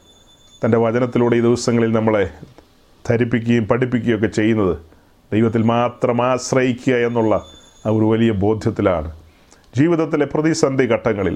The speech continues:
ദുർഘട മേടുകളിലൂടെ കടന്നു പോകുമ്പോഴെല്ലാം ദൈവത്തിൽ മാത്രം ആശ്രയിച്ചുകൊണ്ട് ചഞ്ചലപ്പെടാതെ നിൽക്കുവാൻ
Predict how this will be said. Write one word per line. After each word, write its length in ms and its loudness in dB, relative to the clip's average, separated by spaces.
ദുർഘട 400 0
മേടുകളിലൂടെ 800 0
കടന്നു 300 0
പോകുമ്പോഴെല്ലാം 680 0
ദൈവത്തിൽ 360 2
മാത്രം 580 2
ആശ്രയിച്ചുകൊണ്ട് 840 -2
ചഞ്ചലപ്പെടാതെ 920 0
നിൽക്കുവാൻ 500 0